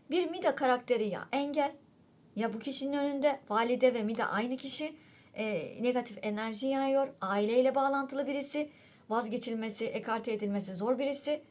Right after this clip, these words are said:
Bu durum hayal kırıklığı yaratıyor. Ya da şu an ben biraz plan yapacağım. Benim ciddi planlarım var. Bazı konuları çözmek istiyorum.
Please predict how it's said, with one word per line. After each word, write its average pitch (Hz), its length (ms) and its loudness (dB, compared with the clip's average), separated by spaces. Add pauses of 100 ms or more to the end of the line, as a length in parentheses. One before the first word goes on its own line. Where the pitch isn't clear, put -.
(600)
Bu 262 120 0
durum 233 240 0
hayal 220 300 0
kırıklığı 285 640 -2
yaratıyor. 277 540 2 (340)
Ya 302 180 4
da 170 160 -2 (1200)
şu 349 200 -4
an 170 200 0 (460)
ben 285 220 4
biraz 247 300 2 (880)
plan 330 220 2
yapacağım. 208 640 -4
Benim 226 220 -4
ciddi 233 320 -6
planlarım 226 540 -4
var. 196 160 -2
Bazı 233 280 0
konuları 262 380 -2
çözmek 247 400 -4
istiyorum. 285 440 2